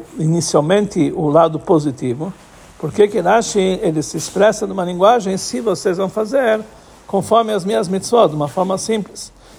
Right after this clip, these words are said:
sem detalhar sobre que mitzvah tá se tratando? A princípio, ele deveria se expressar, ou sim, com as palavras, a mesma coisa que ele se expressou, ou não. Ou seja, "se não vão entrar pessoas estranhas, aí não vai ter a ira, mas se vão entrar, vai ter a ira."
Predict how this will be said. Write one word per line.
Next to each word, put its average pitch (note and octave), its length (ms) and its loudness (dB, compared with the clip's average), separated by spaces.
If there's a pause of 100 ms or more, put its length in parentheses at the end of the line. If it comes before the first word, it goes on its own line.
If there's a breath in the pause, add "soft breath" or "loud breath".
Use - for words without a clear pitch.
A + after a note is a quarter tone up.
sem A3+ 320 2
detalhar G#3+ 560 4
sobre F3+ 280 -2
que - 120 -4
mitzvah G#3 360 2
tá F3 100 -4
se F#3 160 -8
tratando? E3+ 500 0 (500 soft breath)
A D#3 120 0
princípio, F3+ 680 0
ele D#3 140 -4
deveria D3+ 420 4
se G3 120 -4
expressar, D3 580 0
ou D#3+ 240 -4
sim, F3+ 460 -2 (360 soft breath)
com - 120 -4
as - 80 0
palavras, G#3+ 640 2
a G#3+ 80 -2
mesma F#3+ 360 -2
coisa F3 300 0
que E3+ 100 -8
ele F3+ 140 -2
se - 120 -10
expressou, E3 500 -2
ou A3 60 -4
não. B3 260 2 (440 loud breath)
Ou D#3+ 140 -2
seja, D3+ 340 0
"se A#3+ 320 -4
não G3 180 -2
vão D#3 220 0
entrar E3 600 2 (520 soft breath)
pessoas E3+ 420 2
estranhas, D#3+ 600 0
aí D3 180 -4
não E3 120 -6
vai E3+ 140 -2
ter A3 120 -4
a A3 80 2
ira, A#3 340 -4
mas F3+ 340 0
se D#3 120 -6
vão D3+ 180 -4
entrar, A3 360 0
vai D#3 120 -8
ter F#3 140 -4
a F3 80 0
ira." D#3+ 220 -6